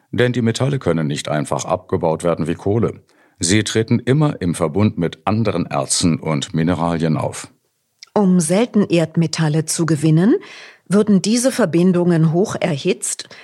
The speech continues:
Speaker 2: und mit Salz und Schwefelsäure und anderen aggressiven Chemikalien getrennt.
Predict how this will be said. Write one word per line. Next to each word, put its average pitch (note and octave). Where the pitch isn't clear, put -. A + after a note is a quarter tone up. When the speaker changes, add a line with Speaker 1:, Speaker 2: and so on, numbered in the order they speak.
Speaker 2:
und G#3
mit F#3+
Salz E3+
und G3
Schwefelsäure D#3
und F#3
anderen G3
aggressiven D#3
Chemikalien D3
getrennt. -